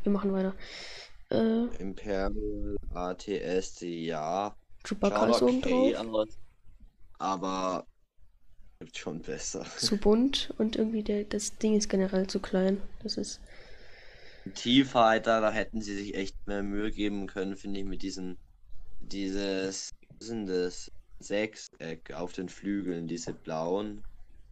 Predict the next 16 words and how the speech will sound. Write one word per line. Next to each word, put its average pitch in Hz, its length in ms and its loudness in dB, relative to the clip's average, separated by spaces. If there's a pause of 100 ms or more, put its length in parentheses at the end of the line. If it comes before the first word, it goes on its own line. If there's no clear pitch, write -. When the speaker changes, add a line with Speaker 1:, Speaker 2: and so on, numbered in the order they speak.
(160)
Speaker 2:
Also 90 380 -4
diese 92 500 2
Verstrebungen 107 1200 0
sind 98 280 -6
heute 101 340 2
ja 107 180 4
aus 101 100 -2
diesen 104 220 -6
Laternenmasten 95 880 -4 (280)
und 85 120 -8
da 87 80 -4
haben 87 140 -4
sie 92 120 -6
einfach 85 220 -6 (680)
Platten, 82 500 -4
das 78 280 -8